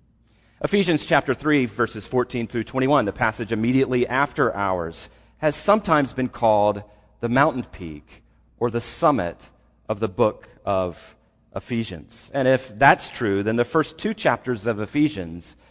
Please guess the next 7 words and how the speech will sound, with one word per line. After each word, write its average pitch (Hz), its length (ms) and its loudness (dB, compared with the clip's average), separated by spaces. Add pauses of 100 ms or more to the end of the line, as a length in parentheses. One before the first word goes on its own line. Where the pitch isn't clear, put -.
(240)
is 131 200 0
that 135 280 2
winding 156 840 4 (300)
road 123 560 6
through 131 200 -2
the 120 100 0
foothills 117 920 0